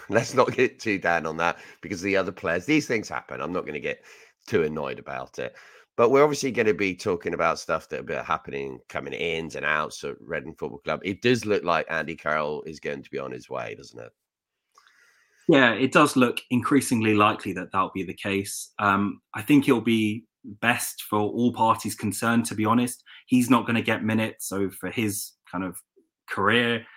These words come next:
Speaker 2: it'll be better for him to find a club where he can, he can get regular game time.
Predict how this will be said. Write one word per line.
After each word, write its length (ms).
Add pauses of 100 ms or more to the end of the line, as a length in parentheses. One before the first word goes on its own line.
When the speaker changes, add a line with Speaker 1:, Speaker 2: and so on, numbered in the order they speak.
(220)
Speaker 2:
it'll 100
be 80
better 240
for 120
him 180
to 100
find 320
a 40
club 280 (100)
where 160
he 160
can, 340
he 140
can 120
get 280
regular 360
game 280
time. 360